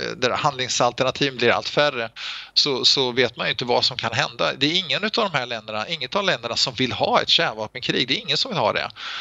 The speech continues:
Men problemet är bara när, när man för in militären, när man börjar flyga över andras gräns, någon råkar skjuta ner någon, det är oklart vem som har gjort vad, och i den här krigsliknande situationen som vi ser nu så är då desinformationen,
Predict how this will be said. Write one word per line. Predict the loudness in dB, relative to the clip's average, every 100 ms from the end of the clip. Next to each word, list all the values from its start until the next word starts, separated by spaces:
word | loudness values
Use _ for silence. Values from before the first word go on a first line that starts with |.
| -8 -8 -10 -6 -2
Men | -2
problemet | -2 0 -2 0 0
är | 2
bara | 4 2
när, | 2 0 -2
när | -4
man | -4 -4
för | -2 2
in | 2 0
militären, | -2 0 0 0 0 -2 -6
när | -6
man | -4
börjar | -2 -4
flyga | -2 -2 2 0
över | 2
andras | 0 0 -4 0
gräns, | 2 2 0 -6 -6
någon | -2 0 0 2
råkar | 2 2 4 2
skjuta | 2 -4 -2
ner | -2 -2
någon, | 0 -2 -2 -2 0
det |
är | -2
oklart | 0 -2 0
vem | 0 0
som | 2 0
har | -2
gjort | -2
vad, | 2 4 2 0
och | -2 0
i | 2 2 2 0
den | 0
här | 2 2 0
krigsliknande | -4 -2 0 0 -2 -2 -6 -12 -16 2 4 4 2 -2
situationen | -2 -4 -2 -4 0
som | 0 2
vi |
ser | 2 0
nu | 2 2 4
så | 4 4
är | 4 2
då | -2
desinformationen, | 0 0 0 -4 -6 -2 -2 2 0 0 -2